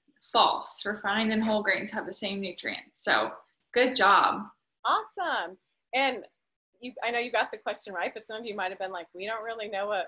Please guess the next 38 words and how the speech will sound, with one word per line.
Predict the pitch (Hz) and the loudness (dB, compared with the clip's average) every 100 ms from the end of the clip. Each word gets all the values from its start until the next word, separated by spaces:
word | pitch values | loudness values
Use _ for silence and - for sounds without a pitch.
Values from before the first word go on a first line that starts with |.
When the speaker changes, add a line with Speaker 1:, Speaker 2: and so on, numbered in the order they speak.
| - | -8
Speaker 2:
refined | 175 - 170 180 196 | -14 -10 -10 -10 -10
grains | 190 180 180 | -8 -8 -8
or | 160 185 | -10 -8
<laughs> | 185 | -6
whole | 214 262 - | -6 -6 -10
grains | - 180 170 _ | -8 -8 -12 _
are," | 220 403 269 185 240 285 | -6 0 0 0 -2 -4
right? | 202 220 359 - | -4 -4 -4 -4
But | 233 214 | -4 -4
they, | 208 190 170 | -4 -8 -10
they | 196 - | -12 -8
sound | 226 320 370 | -4 -4 -4
different. | 220 180 - 214 226 | -6 -8 -6 -4 -6
So | - | -6
that | 196 196 | -2 -2
was, | 202 190 _ | -2 -10 _
that | 196 | -4
was | 190 185 | -4 -8
a | |
good, | - 180 180 170 _ _ _ - | -6 -4 -4 -8 _ _ _ -4
good | 226 - | -4 -4
choice | 190 165 - | -4 -6 -6
there. | 127 90 - _ _ _ | -4 -4 -6 _ _ _
So | 285 277 214 | 0 0 0
let's | 240 - - | -2 -2 -4
take | 415 392 | -10 -6
a | 269 | -4
look | 196 196 - 175 | -2 -4 -4 -4
at | 170 165 - - - | -2 -2 -4 -14 -16
what | 190 262 | -2 2
are | 254 | 2
these | 208 208 | 2 -4
crazy | 202 190 202 | -8 -8 -10
terms | 175 170 165 | -10 -8 -10
we're | |
saying | 160 156 147 196 277 | -10 -10 -8 -8 -8
and | 190 190 | -8 -6
what | 190 | -4